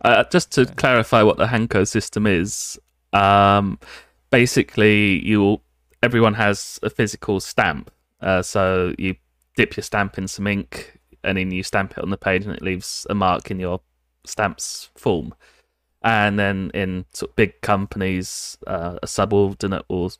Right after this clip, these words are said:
Speaker 1: stamp theirs and then pass it to their manager, who'll stamp it, and then they'll pass it to their manager and stamp it, and maybe it'll,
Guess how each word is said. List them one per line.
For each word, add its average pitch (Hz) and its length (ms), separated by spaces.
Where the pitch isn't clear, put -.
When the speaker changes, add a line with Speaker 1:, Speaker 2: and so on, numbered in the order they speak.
Speaker 1:
stamp - 380
theirs 95 360
and 90 80
then 90 100
pass 95 280
it - 80
to - 80
their 95 120
manager, 98 500
who'll 98 160
stamp 95 380
it, 80 40
and - 80
then 92 120
they'll 92 100
pass 95 260
it - 100
to - 80
their 98 160
manager 95 420
and 95 120
stamp 95 300
it, - 80
and 95 80
maybe 90 220
it'll, 69 160